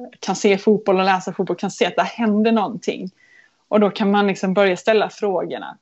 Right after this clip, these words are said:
Ja, men är det för att de inte riktigt vet vad de ska göra på plan? Eller vet de vad de ska göra, eh, men de orkar inte?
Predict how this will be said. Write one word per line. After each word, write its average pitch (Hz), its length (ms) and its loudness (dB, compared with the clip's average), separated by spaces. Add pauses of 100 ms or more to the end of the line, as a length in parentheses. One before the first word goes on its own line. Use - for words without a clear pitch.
(120)
Ja, 190 200 -4
men 226 320 0 (100)
är 180 320 -4
det 220 220 0 (240)
för 175 200 0
att 170 160 -4
de 196 140 -2
inte 185 260 -4
riktigt 175 320 -2
vet 175 220 0
vad 180 80 -4
de 175 60 -4
ska - 140 4
göra 233 200 4
på 247 140 -2
plan? 220 280 -4 (400)
Eller 226 200 2
vet 220 240 0
de 226 120 -6
vad 214 80 -4
de 214 120 -4
ska - 140 -6
göra, 202 460 0
eh, 196 460 -12 (200)
men 220 220 0
de 208 120 2
orkar 196 300 -2
inte? 214 420 -2